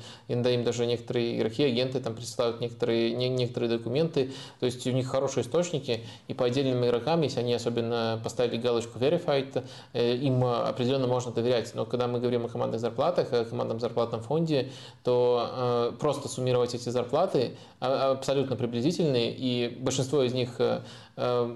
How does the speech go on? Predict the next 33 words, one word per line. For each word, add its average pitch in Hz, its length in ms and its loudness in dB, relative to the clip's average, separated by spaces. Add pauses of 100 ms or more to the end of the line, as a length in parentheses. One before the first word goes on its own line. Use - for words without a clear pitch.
правильно 131 320 2
угадывают 123 420 0
регион, 143 520 2
но 127 200 0
могут 123 240 2
быть 117 240 -4
неточными, 131 800 0 (260)
это 131 460 0
не 143 640 4
очень, 135 560 0
э, 127 300 2
здоровая 127 360 2
практика. 123 520 -4 (480)
А, 127 120 0
так 123 120 -2
что 131 380 2
я 131 240 2
бы 135 80 0
всё-таки 127 640 0
к 127 120 -2
Apology 127 720 2
отно-, 131 280 -2
к - 80 -6
Apology 131 380 4
относился 123 360 -4
с - 100 -10
уважением 123 380 0
как 123 160 -10
к - 60 -6
источнику 127 440 -4
по 120 200 0
конкретным 120 440 -4
игрокам 143 520 0